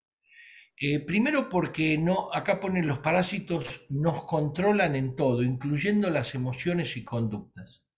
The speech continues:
Y yo le diría si hay algún estudio acerca de eso. Hay estudios acerca de los parásitos, pero, eh, te-, tengamos cuidado en no ser nosotros los dueños de la verdad.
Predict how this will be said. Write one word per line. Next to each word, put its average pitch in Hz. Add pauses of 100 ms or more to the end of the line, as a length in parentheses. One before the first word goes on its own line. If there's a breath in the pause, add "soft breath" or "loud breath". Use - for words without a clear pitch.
(460 loud breath)
Y 214
yo 415
le 370
diría 214
si -
hay 196
algún 160
estudio 120
acerca 104
de 101
eso. - (600 loud breath)
Hay 247
estudios 226
acerca 131
de 120
los 107
parásitos, 117 (340 soft breath)
pero, 147 (280)
eh, 131
te-, 165
tengamos 214
cuidado 135
en 123
no 175
ser 160 (240)
nosotros 131
los 110
dueños 151
de 107
la 101
verdad. 107